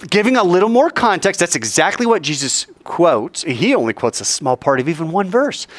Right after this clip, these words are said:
But here's a bigger context. This is what God is saying to his, well, I'll let you figure this out. "Behold,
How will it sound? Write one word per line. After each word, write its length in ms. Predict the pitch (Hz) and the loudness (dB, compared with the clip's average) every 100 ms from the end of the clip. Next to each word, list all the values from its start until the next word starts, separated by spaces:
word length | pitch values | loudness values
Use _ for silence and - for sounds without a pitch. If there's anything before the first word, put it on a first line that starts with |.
| - - - | -20 -18 -2
But 120 | 143 | 2
here's 180 | 175 180 | 2 2
a 80 | 165 | 0
bigger 360 | - 180 156 | 0 0 0
context. 600 | - 139 135 123 98 - 117 _ _ _ _ _ _ _ _ - - | 2 0 0 0 -4 -4 -16 _ _ _ _ _ _ _ _ -18 -2
This 240 | 139 - | 0 2
is 160 | 226 160 | -2 -2
what 440 | 120 120 117 - _ _ _ _ _ _ _ _ | 0 2 0 -4 _ _ _ _ _ _ _ _
God 280 | 135 123 143 | 0 2 2
is 80 | 165 | 0
saying 600 | - 131 110 98 95 98 _ _ _ _ | 0 0 -2 -4 -10 -14 _ _ _ _
to 400 | - 151 123 120 - _ _ _ - | -4 0 2 0 -6 _ _ _ -10
his, 540 | 147 147 127 - - _ _ _ _ _ _ _ _ _ _ _ _ _ _ _ _ _ _ _ | 0 2 2 -2 -10 _ _ _ _ _ _ _ _ _ _ _ _ _ _ _ _ _ _ _
well, 220 | - - - | -10 -8 -2
I'll 80 | 107 | 0
let 220 | 98 - | 0 -4
you 60 | 98 | -8
figure 260 | 98 98 | -8 -8
this 160 | 95 - | -10 -6
out. 180 | 92 - _ - | -6 -6 _ -4
"Behold, 560 | 226 202 247 180 117 | 0 4 4 2 -2